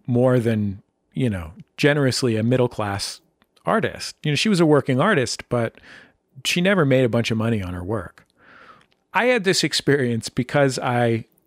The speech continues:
had this fondness for her 'cause, you know, she's the only famous artist I've ever known, uh, where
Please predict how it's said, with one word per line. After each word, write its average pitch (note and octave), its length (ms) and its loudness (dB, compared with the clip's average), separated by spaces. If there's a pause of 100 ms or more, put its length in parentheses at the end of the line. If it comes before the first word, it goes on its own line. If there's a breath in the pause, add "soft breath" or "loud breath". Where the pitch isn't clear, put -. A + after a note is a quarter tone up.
(580)
had B2 260 0
this A2+ 140 -4
fondness C#3+ 420 2
for F#2+ 220 -8
her B2+ 100 -2
'cause, G#2+ 440 -6
you A2 80 -6
know, F#2+ 160 -10 (140)
she's - 420 -6
the B2 80 0
only B2 280 0
famous A#2+ 360 -2
artist A2+ 320 -2
I've A2+ 200 0
ever F2 180 -4
known, E2 340 -8 (1120 soft breath)
uh, C3 320 0
where D3+ 480 2